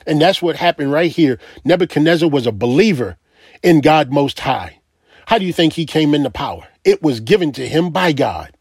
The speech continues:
He didn't come into power himself. He was not a self-made man. God gave him the power that he had,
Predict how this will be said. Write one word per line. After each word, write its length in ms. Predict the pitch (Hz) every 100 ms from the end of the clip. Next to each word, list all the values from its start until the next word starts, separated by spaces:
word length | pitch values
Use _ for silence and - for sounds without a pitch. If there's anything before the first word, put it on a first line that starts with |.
| _ _ _
He 140 | - 254
didn't 180 | 180
come 160 | 165 160
into 160 | 135 123
power 340 | - 135 123
himself. 440 | 123 117 - 185 170 -
He 140 | - 254
was 160 | -
not 180 | 156 135
a 60 | 113
self-made 640 | - 202 - 131 131 113
man. 400 | 123 156 208 - _ _ _ _ -
God 280 | 185 196
gave 220 | 143 165 147
him 140 | 160
the 100 | 131
power 380 | - 160 151 131
that 160 | 143
he 280 | 120 - 165
had, 400 | 120 - 175 143